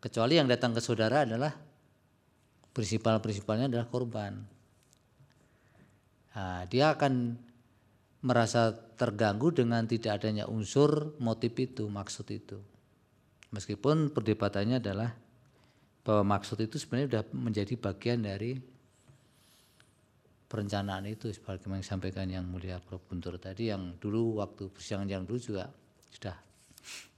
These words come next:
Coba nanti dibaca kembali teori kesengajaan itu yang ada tiga tingkatan itu. Yang pertama, kesengajaan sebagai maksud, kemus-, kemudian kesengajaan sebagai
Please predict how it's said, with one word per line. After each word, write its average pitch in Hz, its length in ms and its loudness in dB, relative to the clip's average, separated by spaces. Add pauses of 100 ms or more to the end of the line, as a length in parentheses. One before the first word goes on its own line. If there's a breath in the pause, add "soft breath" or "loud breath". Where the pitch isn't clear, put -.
(260)
Coba 117 240 4
nanti 117 240 4
dibaca 101 1600 2
kembali 104 640 2
teori 98 480 2
kesengajaan 92 720 -2
itu 113 80 0
yang 101 240 2
ada 90 240 -4
tiga 92 240 -4
tingkatan 90 600 0
itu. 104 180 -4
Yang 95 100 0
pertama, 90 720 -2 (960 loud breath)
kesengajaan 98 640 0
sebagai 98 400 -2
maksud, 113 720 4
kemus-, 95 520 -4 (160)
kemudian 98 520 -4
kesengajaan 95 640 -8
sebagai 95 800 -4